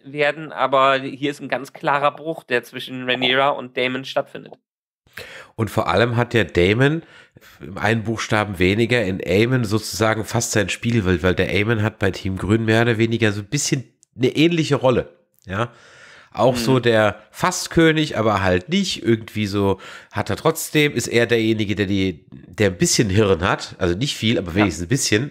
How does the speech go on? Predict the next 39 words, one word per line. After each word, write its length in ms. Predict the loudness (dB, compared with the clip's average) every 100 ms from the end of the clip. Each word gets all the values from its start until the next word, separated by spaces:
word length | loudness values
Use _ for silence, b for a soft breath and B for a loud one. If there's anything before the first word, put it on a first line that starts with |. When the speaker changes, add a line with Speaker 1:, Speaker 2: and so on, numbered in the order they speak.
| -4
Speaker 2:
ja. 160 | -2 -2 B B B B B B _
Und 240 | -2 -2 -4
so 220 | -2 0
seinen 340 | 2 2 2 2
Weg 220 | 0 2
geht 240 | 0 0
und 160 | -2 0
so 100 | 2
weiter 240 | 2 2
und 100 | 0
so 100 | -2
weiter. 260 | 0 0 2
Also 220 | 0 0 -2 B B B _ 0
da 140 | 2
sieht 220 | 2 2 2
man 100 | 4
ja 100 | 4
da 120 | 4
auch 80 | 2
in, 120 | 4
in 200 | 4 4
der 140 | 2
Vision, 640 | 2 2 6 6 6 2 -2
die 80 | 0
ja 100 | 2
dann 220 | 2 0
Harrenhal 460 | 0 2 2 2 2
hatte, 220 | -2 -4
kommen 180 | -4 -4
wir 80 |
gleich 240 | -2 -2 0
noch 140 | -2
zu, 280 | 0 0 2
was 180 | 0 -2
das 180 | -4 -4
so 80 | -6
zu 160 | -6
bedeuten 440 | 0 2 2 2
hat, 140 | 0